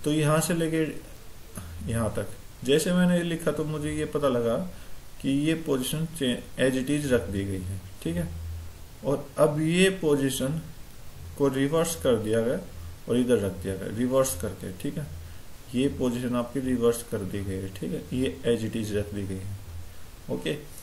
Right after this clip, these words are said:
तो आ, कितने letter हैं? आ, पहले, आ, पहले छः, छः, छः, बारह हैं, तो मतलब आधे आधे letter को चेंजेस किया गया।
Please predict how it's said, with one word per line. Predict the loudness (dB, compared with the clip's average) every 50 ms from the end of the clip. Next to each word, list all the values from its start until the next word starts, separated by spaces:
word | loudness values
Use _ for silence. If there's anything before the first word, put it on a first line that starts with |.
| -14 -14 -14 -14 -14 -14 -14 -12 -4 0
तो | 2 2 2 2 0 -6 -12 -16 -14 -14 -12 -6 -4
आ, | -4 -4 -4 -6 -10 -14 -14 -16 -16 -16 -16 -10 -6
कितने | -4 -4 -2 0 2 4
letter | 6 6 6 6 4 4
हैं? | 4 4 4 2
आ, | 2 0 2 2 2 2 0 -2 -6 -8 -10 -10 -10 -10 -10 -10 -10 -10 -10 -10 -12 -12 -14 -14 -14 -14 -14 -14 -12 -12 -12 -10 -10 -10 -10 -10 -12 -14 -14 -16 -16 -6 0 4
पहले, | 4 6 6 6 6
आ, | 4 4 0 -4 -4 0 0 2 2 2 2 0 -2 -4 -2 2
पहले | 4 4 6 4 2
छः, | 0 -2 -4 -4 -4 -4 -6 -6 -6 -6
छः, | -6 -2 2 2 2 2
छः, | 2 -2 -2 0 4 6
बारह | 6 8 8 6 6 4
हैं, | 2 0
तो | 0 2 0 2
मतलब | 0 0 0 0 2 4 4
आधे | 4 4 4 2
आधे | 0 0 0
letter | 0 0 0 0 -2 -4 -4
को | -2 -4 -4
चेंजेस | -4 -4 -4 -4 -2 -2 -2 -4 -2 0
किया | 0 0 0
गया। | 0 -2 -2 -2